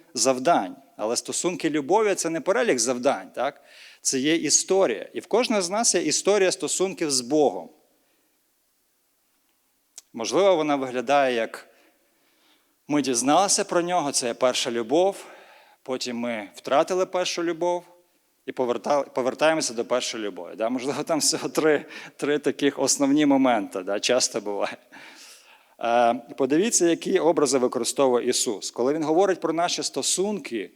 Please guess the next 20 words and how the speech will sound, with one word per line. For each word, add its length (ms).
з 140
Богом, 420
то 100
Він 200
показує 480
це 200
як 120
якусь 320
історію, 760
да? 100
Історію 500
любові, 520
історію 420
закоханості. 800
І 80
навіть 360
в 20
книзі 400
Об'явлення 840
там 280